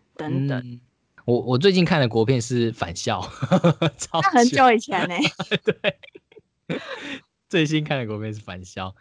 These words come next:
Speaker 2: 而且《返校》最近有新的影集，我蛮想看的，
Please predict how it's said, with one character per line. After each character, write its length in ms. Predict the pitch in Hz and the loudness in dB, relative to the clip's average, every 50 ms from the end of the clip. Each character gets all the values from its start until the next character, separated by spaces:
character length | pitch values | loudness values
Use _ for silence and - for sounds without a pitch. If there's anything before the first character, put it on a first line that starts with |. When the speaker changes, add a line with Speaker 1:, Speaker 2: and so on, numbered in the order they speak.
| _ _ _ - - - - | _ _ _ -20 -20 -6 -2
Speaker 2:
而 80 | 233 254 | 0 2
且 80 | 226 - | 2 4
《返 160 | 180 139 156 | 2 2 2
校》 140 | 220 220 208 | 0 0 0
最 100 | 196 208 | -2 -2
近 140 | 196 214 196 | -4 -2 -2
有 140 | 156 127 113 | -2 -2 -2
新 320 | - - 147 143 147 143 | -4 -4 -2 -2 0 0
的 400 | 135 123 113 107 101 95 107 - _ _ _ | 0 0 -2 -2 -4 -8 -12 -16 _ _ _
影 180 | - 110 107 104 | -10 -10 -10 -10
集， 260 | - - 95 92 98 | -10 -10 -8 -6 -4
我 120 | 104 110 | -4 -4
蛮 120 | 104 110 120 | -4 -4 -4
想 160 | 135 117 90 | -4 -4 -6
看 300 | 90 - - 95 60 57 | -6 -8 -8 -10 -10 -12
的， 160 | - 64 135 | -14 -16 -16